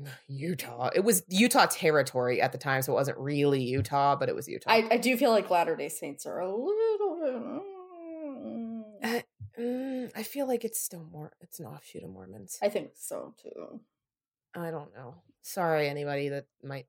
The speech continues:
Speaker 1: be, I don't know.
Speaker 2: Well,
Speaker 1: Whatever.
Speaker 2: I'll, I'll, I'll look it up and report back.
Speaker 1: Okay, thanks. Uh, so Sarah Jane Scriggins, who was from Massachusetts, eh, was his mother, and his father was Joseph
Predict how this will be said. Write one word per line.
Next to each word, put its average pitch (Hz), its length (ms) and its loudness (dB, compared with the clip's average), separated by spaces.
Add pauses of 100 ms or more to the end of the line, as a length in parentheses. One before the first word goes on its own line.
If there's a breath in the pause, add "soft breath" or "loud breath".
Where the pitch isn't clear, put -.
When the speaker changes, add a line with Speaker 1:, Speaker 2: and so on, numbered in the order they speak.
Speaker 1:
be, - 140 -18
I 143 100 -8
don't 135 100 -12
know. 135 160 -16 (140)
Speaker 2:
Well, 254 140 8
Speaker 1:
Whatever. - 180 2
Speaker 2:
I'll, 277 220 8
I'll, 262 340 8
I'll 220 160 8
look 190 160 2
it - 80 -2
up 151 160 -2
and - 80 -12
report - 340 -4
back. - 280 -8 (760)
Speaker 1:
Okay, 381 300 4
thanks. - 320 2 (380)
Uh, 202 320 8
so 202 320 4
Sarah 269 400 6
Jane 240 320 8
Scriggins, 175 800 2 (180)
who 202 80 2
was 180 180 4
from 160 200 -2
Massachusetts, 170 920 0
eh, 160 140 2 (200)
was 156 200 2
his 160 160 0
mother, 135 340 0
and - 160 0
his - 160 0
father 214 300 4
was 151 200 2
Joseph 240 460 4